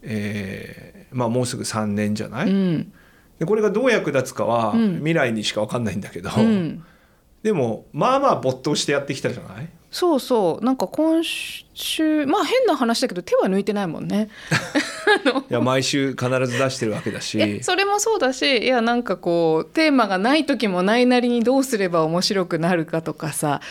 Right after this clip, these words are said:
Speaker 2: なんか今日何を話そうかとかさ、なんかそこら辺をこう、ただ、ただなんかぼーっと、ぼーっとっていうか、な-、なんか、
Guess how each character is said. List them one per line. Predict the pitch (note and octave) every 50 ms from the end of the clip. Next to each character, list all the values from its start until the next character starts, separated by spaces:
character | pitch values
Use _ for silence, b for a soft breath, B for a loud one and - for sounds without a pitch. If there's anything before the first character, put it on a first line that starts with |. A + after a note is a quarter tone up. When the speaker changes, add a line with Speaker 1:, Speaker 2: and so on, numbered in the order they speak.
| B B
Speaker 2:
な | - G#3+
ん | G3+
か | G#3 -
今 | - B3 A3
日 | F3
何 | D#3+ F3+ G#3 A3+ A3 F#3+
を | D#3+ D3
話 | - D#3 D#3 D#3 D#3 D3+
そ | - F3+ E3+
う | D3
か | - - C#3+
と | - C#3+
か | - - D#3
さ、 | - - E3 C#3+ - B B B B
な | B - B3
ん | B3
か | - E3+
そ | - G#3 G3+
こ | - B3+
ら | C4 C4+ C#4
辺 | C4+ C#4 C4 C4 C4
を | B3+ B3+ B3+ B3+ B3
こ | B3 - A3+ A3 G#3+ G#3+ G#3 G#3 G3+ G3 F#3+ B
う、 | B B B B _
た | - E4 E4
だ、 | D#4+ A#3+ F#3 D#3 C#3+ - B3 - _ _ _ _ _ _ _ _ _ _ _ _ _ _ _ _ _ _ _ _ _ -
た | D4 D4+
だ | C#4+ A3+ F#3+ E3+
な | E3 E3+
ん | E3+ D#3+
か | - D3
ぼ | C#3 D3 D#3 D#3 D#3 D3+
ー |
っ | D3+
と、 | - - D#3+ D#3+ - - - _ _ _ _
ぼ | - C#3+ C#3 C#3 D#3 F3
ー |
っ | E3+
と | - A#3+
っ | B3 -
て | -
い | A#3
う | A#3
か、 | - F#3 - - -
な-、 | - - - - -
な | - F3
ん | -
か、 | - C3+ A2+ - -